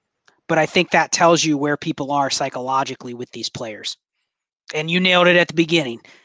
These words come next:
People don't trust this receiver class. Now, it,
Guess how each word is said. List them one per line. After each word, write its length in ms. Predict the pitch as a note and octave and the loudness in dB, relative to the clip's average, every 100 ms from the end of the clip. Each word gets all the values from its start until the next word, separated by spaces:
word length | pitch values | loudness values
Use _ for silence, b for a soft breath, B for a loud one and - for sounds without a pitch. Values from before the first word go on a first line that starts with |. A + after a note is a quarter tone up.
| b b _ | b b _
People 280 | - F3 F3+ | -6 -2 0
don't 200 | E3+ F3 | 2 2
trust 300 | - E3+ - | 4 2 2
this 200 | D#3+ - | 0 0
receiver 360 | D#3 - C#3 B2+ | -2 -2 -4 -6
class. 460 | - A2 - - - _ _ _ _ _ _ _ _ _ _ _ _ - | -12 -14 -14 -14 -18 _ _ _ _ _ _ _ _ _ _ _ _ 0
Now, 340 | F#3+ D#3 F3 | 6 6 6
it, 220 | - - | 0 -14